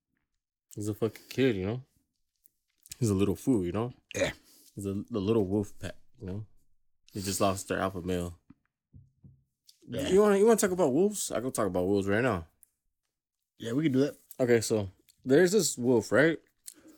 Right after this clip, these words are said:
Speaker 1: There's this famous wolf. This wolf was in Yellowstone. This wolf that I'm, I'm speaking of was named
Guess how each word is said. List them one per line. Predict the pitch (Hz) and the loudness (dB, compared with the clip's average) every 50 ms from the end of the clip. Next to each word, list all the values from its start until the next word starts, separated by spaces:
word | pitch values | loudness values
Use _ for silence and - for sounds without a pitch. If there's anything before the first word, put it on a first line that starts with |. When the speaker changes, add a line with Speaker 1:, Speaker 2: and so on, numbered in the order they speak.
| _ - - _ - | _ -20 -20 _ -8
Speaker 1:
There's | 120 113 131 | -6 -4 -4
this | 156 - | -2 0
famous | - 160 143 123 110 95 | 2 4 4 4 4 2
wolf. | 101 92 90 87 82 - - _ _ _ _ _ _ _ _ _ _ _ _ _ _ _ _ _ _ _ _ _ _ _ _ _ _ - - - - _ _ _ _ _ _ _ _ _ | 0 -4 -4 -4 -6 -8 -18 _ _ _ _ _ _ _ _ _ _ _ _ _ _ _ _ _ _ _ _ _ _ _ _ _ _ -14 -14 -14 -14 _ _ _ _ _ _ _ _ _
This | - 127 131 - - | -6 -4 -4 -2 2
wolf | 139 170 196 185 - - | 4 4 4 4 2 2
was | 123 127 127 117 110 | 4 6 6 6 6
in | - - 120 120 117 113 | 4 2 4 4 6 6
Yellowstone. | 107 113 113 107 104 98 - - - 82 82 90 - _ _ _ _ _ _ _ _ _ _ _ _ _ _ _ _ _ _ _ _ _ _ _ _ _ - - - - - _ _ _ _ _ _ - - | 6 6 6 6 4 2 0 -2 -6 -8 -8 -10 -16 _ _ _ _ _ _ _ _ _ _ _ _ _ _ _ _ _ _ _ _ _ _ _ _ _ -12 -12 -12 -12 -18 _ _ _ _ _ _ -16 -8
This | - 123 127 120 117 | -2 -2 -2 0 0
wolf | 120 123 147 175 202 202 - - _ _ _ _ _ _ _ _ _ _ _ _ - | 2 4 6 6 4 2 -2 -12 _ _ _ _ _ _ _ _ _ _ _ _ -6
that | - 95 95 | -2 0 0
I'm, | 95 95 - - - - | 0 -2 -2 -6 -8 -6
I'm | 113 104 | -6 -6
speaking | - - 196 190 151 - 101 98 | -4 -2 -2 -4 -2 0 0 2
of | 95 95 92 92 - - | 2 2 0 0 -4 -8
was | - 101 95 90 | -6 -4 -2 0
named | 95 98 95 92 90 87 85 | 0 2 2 2 0 -2 -4